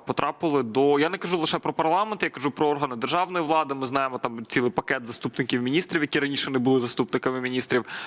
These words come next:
люди з фінансової, бізнесової сфери, які десь опинилися, е, там, е, всі завжди в цьому випадку модно Макса Нефьодова називати, який запускав цю систему Прозоро, там, е,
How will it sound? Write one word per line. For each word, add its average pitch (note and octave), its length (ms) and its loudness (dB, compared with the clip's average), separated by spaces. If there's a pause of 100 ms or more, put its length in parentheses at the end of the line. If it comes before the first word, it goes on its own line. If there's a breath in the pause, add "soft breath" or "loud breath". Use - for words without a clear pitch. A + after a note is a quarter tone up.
люди B2 160 2
з - 80 0
фінансової, C#3+ 500 0
бізнесової C#3+ 440 2
сфери, D3+ 280 -2
які C3+ 180 -4
десь C#3 260 0
опинилися, D3+ 600 0 (400 loud breath)
е, - 140 -6
там, A2+ 440 -2
е, A2+ 540 0
всі - 140 0
завжди A#2+ 300 0
в A2+ 60 -6
цьому B2 280 -2
випадку A#2+ 440 0
модно B2 300 2
Макса D#3 320 -2
Нефьодова D#3+ 420 0
називати, C3+ 520 0
який B2 180 0
запускав B2 460 0
цю B2+ 120 -10
систему B2+ 400 -2
Прозоро, B2 460 2
там, A#2 220 -4 (380 loud breath)
е, A#2 720 2